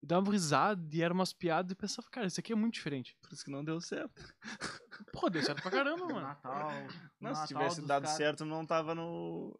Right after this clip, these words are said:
Speaker 2: tava na Band ainda, né?
Speaker 3: É, pra te
Speaker 1: Ah.
Speaker 3: ver que tem um especial de Natal que a, a emissora não colocou no ar.
Speaker 1: Tem vários
Speaker 3: Do,
Speaker 1: bagulho, né?
Speaker 3: do Agora é Tarde. Por causa que o bagulho foi ao extremo, tá
Speaker 1: Sim.
Speaker 3: ligado?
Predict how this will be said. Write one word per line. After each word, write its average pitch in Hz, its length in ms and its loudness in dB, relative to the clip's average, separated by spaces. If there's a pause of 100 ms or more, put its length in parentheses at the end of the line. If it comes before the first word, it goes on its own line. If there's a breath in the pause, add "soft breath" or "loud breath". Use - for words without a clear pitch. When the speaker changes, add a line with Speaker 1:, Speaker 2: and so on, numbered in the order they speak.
(120)
Speaker 2:
tava 156 180 -2
na 165 100 0
Band 175 380 0
ainda, 139 300 -4
né? 147 220 -2
Speaker 3:
É, 165 40 0
pra 170 140 -4
te 175 100 -8
Speaker 1:
Ah. 175 40 -2
Speaker 3:
ver 147 140 0
que 185 140 -6
tem 165 180 -10
um 165 40 -6
especial 170 480 4
de 170 100 -6
Natal 160 560 -2
que 151 80 -10
a, 139 180 -6
a 139 120 -10
emissora 139 340 -10
não 143 140 -8
colocou 143 320 -10
no 151 100 -10
ar. 208 140 -10 (880)
Speaker 1:
Tem 147 100 -2
vários 151 220 0
Speaker 3:
Do, 143 60 -4
Speaker 1:
bagulho, 135 440 -4
né? 123 60 -16
Speaker 3:
do 131 100 -10
Agora 131 260 -8
é 127 40 -10
Tarde. 127 360 -10 (300)
Por - 80 -16
causa 151 300 -10
que - 80 -16
o 139 40 -14
bagulho 135 280 -8
foi 139 500 -10
ao 143 180 -8
extremo, 180 440 -8
tá 160 80 -8
Speaker 1:
Sim. 147 80 -4
Speaker 3:
ligado? 147 180 -2